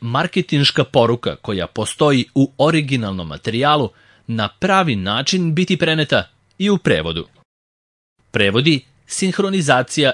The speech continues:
i titlovanje serija sa italijanskog jezika na slovenački. Prevodi audio i video materijala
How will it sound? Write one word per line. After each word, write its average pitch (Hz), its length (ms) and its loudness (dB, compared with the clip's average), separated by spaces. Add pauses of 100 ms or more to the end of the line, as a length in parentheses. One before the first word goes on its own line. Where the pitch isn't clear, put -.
(100)
i 175 120 0
titlovanje 139 680 0
serija 110 480 -2 (300)
sa - 180 -2
italijanskog 170 680 0
jezika 135 500 0 (160)
na 117 240 -4
slovenački. 92 680 -2 (1000)
Prevodi 117 520 4 (100)
audio 127 600 4
i 143 140 2
video 123 380 2
materijala 101 640 0